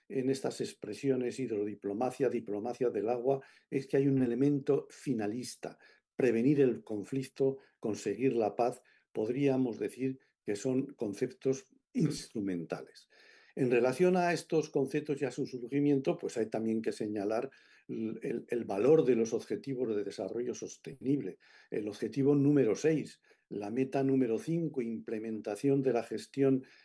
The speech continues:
integrada de los recursos hídricos en todos los niveles,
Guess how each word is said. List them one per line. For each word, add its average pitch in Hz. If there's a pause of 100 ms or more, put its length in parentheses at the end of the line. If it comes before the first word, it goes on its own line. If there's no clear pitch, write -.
(100)
integrada 120
de 113
los 110
recursos 110
hídricos 113
en 92
todos 120
los 104
niveles, 107